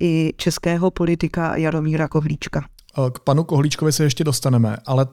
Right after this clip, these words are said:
Speaker 2: teď by mě zajímalo, ehm, protože ty jsi říkala, že to byla určitá pracovní skupina, takže asi to nebude teda oficiálně přímo státní duma, eh, která by chtěla, eh, ty evropské politiky oficiálně požádat o nějakou pomoc, ale předpokládám tady nějaká lobistická organizace.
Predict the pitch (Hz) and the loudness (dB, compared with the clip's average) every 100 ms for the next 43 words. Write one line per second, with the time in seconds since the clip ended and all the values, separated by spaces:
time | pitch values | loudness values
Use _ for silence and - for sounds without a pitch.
0 | _ 139 120 143 139 156 165 147 143 156 | _ -6 -4 0 2 4 4 2 2 2
1 | 165 170 - 147 135 131 131 131 - 131 | 2 0 -4 0 2 4 2 -2 0 0
2 | 165 - 135 127 156 147 147 156 131 156 | 0 2 2 2 0 0 0 0 0 2
3 | 151 139 120 131 135 - 117 117 104 117 | 2 2 0 2 2 2 0 0 0 2
4 | 127 - - - _ - 170 165 156 143 | 2 0 -12 -20 _ -4 2 4 6 4
5 | 127 135 131 131 139 131 131 123 - 131 | 2 0 0 2 4 4 4 2 4 4
6 | 131 - 127 120 120 131 123 123 123 120 | 4 2 2 2 4 4 6 6 4 2
7 | - - - - 123 117 127 120 123 - | -6 -20 -12 -2 -2 0 0 2 2 2
8 | 131 123 120 - 135 117 117 120 - 123 | 2 4 2 0 0 0 0 -2 -2 0
9 | 127 - 131 120 127 123 127 117 131 123 | 0 2 0 2 4 4 2 2 4 4
10 | 120 - - - _ - 123 139 - 143 | 0 -12 -20 -20 _ -4 0 2 4 4
11 | 135 139 135 127 123 127 127 120 113 117 | 4 2 4 4 4 4 2 2 2 2
12 | 131 113 107 101 - 127 131 - - - | 0 2 0 -2 0 2 2 -2 -14 -4
13 | 143 139 147 143 147 139 135 151 143 139 | 0 2 4 4 4 6 6 6 6 4
14 | 143 - 143 135 120 113 104 101 123 | 2 2 0 2 4 4 2 -2 -4